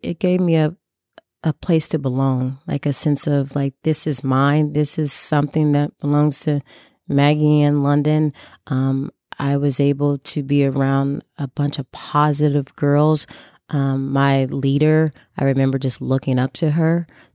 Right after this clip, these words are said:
thinking, "Wow, when I grow up, I wanted to be like her." She was professional. She was kind. Um, and so moving back and forth,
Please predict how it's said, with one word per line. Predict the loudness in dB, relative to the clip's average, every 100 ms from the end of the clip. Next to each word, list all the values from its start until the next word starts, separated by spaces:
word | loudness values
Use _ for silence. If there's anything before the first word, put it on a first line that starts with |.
| -4
thinking, | -2 0 0
"Wow, | 2 2 2 0
when | -2
I | -6
grow | -6 -2 2
up, | 2 2
I | 0
wanted | 0 -2 -4
to | -8
be | -8 -4
like | -2 -2 0
her." | 0
She | 0 -4
was | -10 -12
professional. | -14 -12 -2 0 0 0 0
She | 0 -6
was | -12 -12
kind. | -8 -2 0 2 2 0 -4 -20 _ -8
Um, | -4 -4 -2
and | -4 -2
so | 0 2 4 2 -2 -12 -20 -20 -20 -6
moving | 0 2 4 2 2
back | 0 0 -2
and | -2
forth, | 0 2 2 0